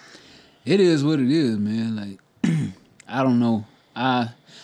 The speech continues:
I don't want nobody to lose their life over no bullshit. People need to stop that. But, you know,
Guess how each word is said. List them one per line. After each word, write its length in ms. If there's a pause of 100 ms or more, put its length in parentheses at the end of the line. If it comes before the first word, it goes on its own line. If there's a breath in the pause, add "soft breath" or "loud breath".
(160 loud breath)
I 80
don't 160
want 120
nobody 340
to 60
lose 280
their 160
life 240
over 240
no 120
bullshit. 680
People 240
need 140
to 80
stop 400
that. 260 (400)
But, 360 (760 soft breath)
you 160
know, 320